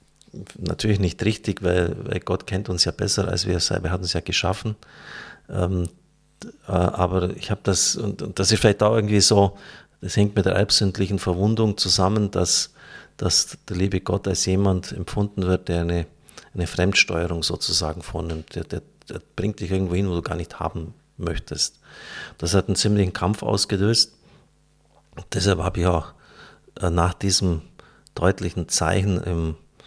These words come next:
ersten Samstag des Monats August neunzehnhundertachtzig, ähm,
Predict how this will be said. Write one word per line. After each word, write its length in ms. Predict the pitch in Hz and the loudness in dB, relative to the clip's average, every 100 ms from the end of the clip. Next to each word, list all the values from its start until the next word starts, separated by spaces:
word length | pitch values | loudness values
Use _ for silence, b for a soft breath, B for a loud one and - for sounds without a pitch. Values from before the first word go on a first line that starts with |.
| B B | B B
ersten 280 | - 85 - | -2 -2 0
Samstag 580 | 85 87 95 - 85 - | 0 2 0 0 -2 -2
des 180 | 80 - | -8 -4
Monats 680 | 87 92 87 - - - _ B B B | -2 0 0 0 -2 -2 _ B B B
August 560 | - 82 107 107 - - | -6 -2 0 2 0 0
neunzehnhundertachtzig, 1000 | 87 - 82 85 85 87 - 87 - - B B B B B - | -2 -2 -4 -4 -2 -4 -4 -6 -8 -20 B B B B B -10
ähm, 540 | 90 87 82 82 82 | -6 -4 -2 -4 -6